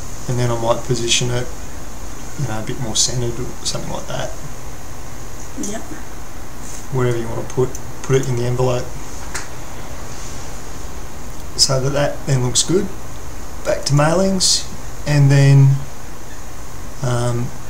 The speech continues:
Speaker 1: click on the last record button to make sure that you've got the right number of records. So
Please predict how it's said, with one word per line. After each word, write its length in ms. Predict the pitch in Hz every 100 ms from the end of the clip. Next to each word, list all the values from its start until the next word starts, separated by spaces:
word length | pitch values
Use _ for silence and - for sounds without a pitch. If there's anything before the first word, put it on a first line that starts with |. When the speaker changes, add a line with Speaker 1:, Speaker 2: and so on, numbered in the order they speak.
| -
Speaker 1:
click 280 | - 170 170
on 340 | - 143 135 123
the 420 | 127 123 117 123 - -
last 420 | 131 135 127 -
record 400 | 135 135 143 123
button 360 | 127 147 170 175
to 180 | -
make 240 | 131 123 123
sure 280 | - 135 127
that 120 | 127
you've 220 | 135 113
got 200 | 131 127 - - - - - -
the 80 |
right 300 | 120 120 120
number 300 | 135 123 123
of 540 | 120 117 113 - - -
records. 640 | 127 127 127 117 110 - - - - - - -
So 340 | - 123 120